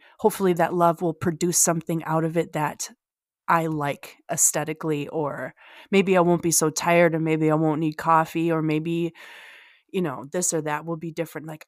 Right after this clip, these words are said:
"Okay, I'll love my body because that way it'll look better."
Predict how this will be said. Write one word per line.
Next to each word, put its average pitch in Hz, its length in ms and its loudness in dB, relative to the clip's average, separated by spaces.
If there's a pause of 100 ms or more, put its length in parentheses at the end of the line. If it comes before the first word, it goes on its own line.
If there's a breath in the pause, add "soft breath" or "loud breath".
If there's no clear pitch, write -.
(120)
"Okay, 254 220 2
I'll 202 140 4
love 214 180 4
my 220 160 2
body 170 300 2
because 170 400 -8
that 170 240 0
way 247 180 6
it'll 185 240 2
look 185 260 -2
better." 165 340 -8